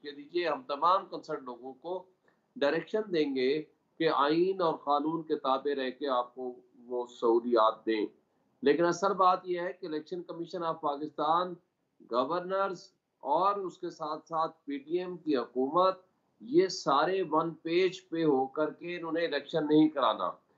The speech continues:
और उसके साथ-साथ हमारी establishment भी इनके साथ मिल के ये सारे मुख्तदर हलके और तबके इस बात पे बाजिद हैं, क्योंकि इमरान खान को उनकी वाज़े अक्सरियत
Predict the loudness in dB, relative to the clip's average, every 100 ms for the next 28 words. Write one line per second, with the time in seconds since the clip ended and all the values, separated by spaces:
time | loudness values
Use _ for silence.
0 | _ _ 2 4 2 -2 -4 2 0 0
1 | 0 -2 -2 -4 -4 -4 -8 -6 -6 -6
2 | -10 -6 -6 -2 -2 -2 -4 -4 0 0
3 | 0 0 2 0 2 4 6 4 -4 _
4 | _ _ 2 2 4 2 2 2 0 -2
5 | -4 -4 -4 -2 -6 -2 2 2 2 -4
6 | -8 _ 2 2 0 -4 -6 0 4 4
7 | 0 _ -2 -2 0 -2 0 -2 0 0
8 | 0 -6 _ _ _ -2 -2 0 -2 -2
9 | -2 -4 0 2 2 2 0 0 -4 -8
10 | -6 -6 -8 -12 -10 -4 -2 -2 -2 -2
11 | -2 -4 -10 -10 -12 -10 -8 -6 -2 -2